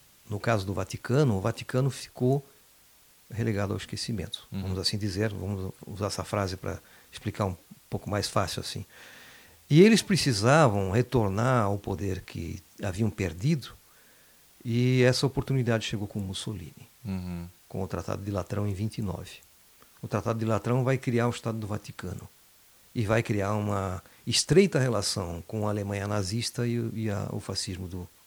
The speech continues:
Speaker 1: Mussolini,
Speaker 2: Uhum.
Speaker 1: tá? Tanto é que daí depois o Vaticano vai, eh, refugiar judeus no, no, nos seus, eh, aposentos lá, né, nas,
Speaker 2: Uhum.
Speaker 1: nas suas igrejas e tal,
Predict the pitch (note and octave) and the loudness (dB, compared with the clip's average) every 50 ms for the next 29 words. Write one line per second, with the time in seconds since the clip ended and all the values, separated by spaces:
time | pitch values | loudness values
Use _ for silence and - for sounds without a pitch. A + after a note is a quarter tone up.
0 | _ _ - G2 F#2 - - - - B1 - - - F#2 F#2+ F#2 F#2 F#2 F2+ F2+ | _ _ -8 -6 -4 -4 -4 -6 -10 -12 -14 -14 -12 -12 -12 -12 -12 -14 -12 -10
1 | F#2 F#2 B2 - - - - - - - - - - - - - - A#2+ A2+ - | -6 -6 -6 -6 -8 -16 -20 -20 -20 -20 -20 -20 -20 -20 -20 -4 -2 0 0 4
2 | A2 A2+ A#2 A#2+ - - C#3 B2+ A#2 A2+ A#2 B2+ C3+ B2 A#2 - - - C3 C#3+ | 4 6 6 6 4 4 2 4 4 6 6 4 4 4 2 0 0 0 2 4
3 | D#3 D#3 C3+ G#2+ F#2 - G#2 G2 F#2 G#2 G#2 - - - - - A#2+ C3 C#3+ D3+ | 6 6 4 2 2 -2 -4 -2 -2 -2 -2 -2 -6 -10 -4 0 2 4 4 4
4 | D#3 D3+ C#3+ - - - - - - - - - - _ _ - F2+ F2 A2 C3 | 4 2 2 -2 -8 -18 -20 -20 -20 -20 -20 -20 -20 _ _ -12 -2 2 2 4
5 | C#3 C3 A2+ G2 F2+ F2 - - - - - C2 - - - - - _ - - | 4 4 2 2 0 -2 -4 -6 -8 -8 -10 -12 -12 -12 -14 -18 -18 _ -20 -20
6 | - - - - - - - - A2+ A2 G#2+ A#2+ - - C3 G2+ F#2 A2+ A2+ A2 | -18 -20 -20 -20 -20 -20 -20 -10 -2 2 4 4 4 2 0 2 2 4 4 4
7 | G#2 F#2+ G2 F2+ F#2 A2+ F#2+ E2+ A#2 B2+ C#3+ C#3 A2+ F2 F2+ F2 F2 - - - | 2 2 0 -2 -2 -4 0 2 4 6 6 6 4 2 -2 -6 -8 -8 -8 -8
8 | F2+ - - - F#2 F#2 F2+ F2+ F#2+ - - F2 E2+ - - - F#2+ F2+ - - | -10 -10 -10 -8 -8 -8 -8 -8 -10 -10 -10 -8 0 0 0 0 0 -6 -8 -10
9 | - - - - G#2+ F#2+ - - - - - - G#2+ G2+ D#2+ F#2 G#2 A#2 A2 - | -10 -12 -12 -12 -10 -10 -10 -10 -12 -14 -8 -6 -4 -4 -2 0 0 0 0 -2
10 | F#2+ F2+ G2+ A#2 G#2+ G2 G#2 F#2+ F#2 F#2 - - F#2+ F#2+ F#2+ F#2+ - - - - | -4 -2 -2 -2 0 -2 -2 -4 -6 -6 -6 -4 -4 -4 -6 -8 -10 -14 -20 -20
11 | - - - - D#2+ - - - G2 E2+ F#2 F#2 F2+ G#2 A#2 B2 G#2 F#2+ F2+ E2+ | -20 -20 -16 -12 -12 -10 -8 -6 -6 -4 -4 -2 0 2 2 2 2 2 -2 -6
12 | E2+ - A#2 B2 C3 B2+ | -4 0 0 0 0 0